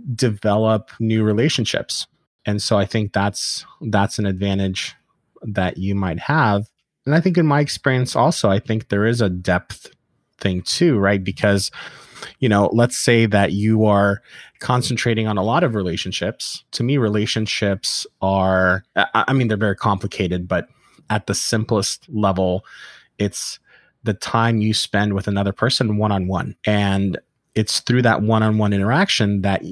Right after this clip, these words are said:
you build the relationship or you experience the relationship. And that experience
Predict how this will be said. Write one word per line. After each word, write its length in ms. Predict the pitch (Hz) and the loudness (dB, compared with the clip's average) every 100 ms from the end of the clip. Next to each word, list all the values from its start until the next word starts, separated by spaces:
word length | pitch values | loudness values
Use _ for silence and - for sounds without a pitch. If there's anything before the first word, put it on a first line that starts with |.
| - - | -12 -6
you 600 | 107 117 117 110 107 110 | 0 2 4 4 2 -2
build 200 | 101 113 | 0 2
the 80 | 104 | 2
relationship 600 | 101 113 160 - - - - - | 2 2 0 -2 -2 -4 -6 -2
or 80 | 117 | 2
you 180 | 110 | 2
experience 580 | 98 - - 170 175 131 | 0 -2 0 2 2 0
the 120 | - | -2
relationship. 760 | 92 90 90 90 87 - - _ _ _ - - - _ _ _ | -2 -2 -2 -4 -6 -8 -10 _ _ _ -20 -20 -20 _ _ _
And 200 | 104 107 | -2 0
that 140 | 113 | 0
experience 920 | 107 - - 165 156 117 113 - - | -2 -4 -2 0 2 0 -2 -4 -6